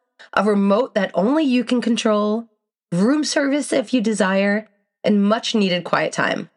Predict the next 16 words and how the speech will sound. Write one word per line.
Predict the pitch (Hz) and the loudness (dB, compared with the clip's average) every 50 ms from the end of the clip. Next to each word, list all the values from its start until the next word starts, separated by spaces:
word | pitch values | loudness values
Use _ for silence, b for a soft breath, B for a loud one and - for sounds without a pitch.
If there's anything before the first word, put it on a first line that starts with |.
| _ _ _ | _ _ _
Sounds | - - 214 220 214 | -2 0 0 0 0
like | 208 175 - | -2 -2 0
heaven, | - 180 160 147 147 | 0 -2 0 -2 -2
right? | 143 143 147 175 202 - - _ _ _ _ _ _ _ _ _ _ _ _ _ - | -2 0 0 -2 -2 -4 -10 _ _ _ _ _ _ _ _ _ _ _ _ _ -6
The | 208 | -4
challenge | 208 - - 262 208 208 233 254 302 311 - | -4 -2 0 0 0 0 0 -2 -2 -4 -4
with | - 196 202 196 202 | -2 -2 -2 -2 -4
staying | - - - - 208 196 202 220 254 262 | -6 -12 -10 -6 -4 -4 -2 -2 -2 0
in | 262 | 0
a | 277 | 0
hotel | 277 277 277 - - 180 180 | 0 -2 -2 -2 -2 0 0
overnight | 175 170 202 196 165 147 147 156 180 - - _ _ _ _ _ _ _ _ _ | 0 0 0 0 0 0 0 0 -2 -4 -8 _ _ _ _ _ _ _ _ _
is | - 202 185 | -2 0 0
managing | 240 226 214 226 240 254 262 202 262 277 247 220 | 0 0 0 0 0 -2 -2 0 0 0 0 0
your | 196 175 | -2 -4
thoughts. | - - - 156 131 - - - - - - - - | -4 -4 -2 -2 -2 -4 -6 -10 -10 -10 -10 -10 -10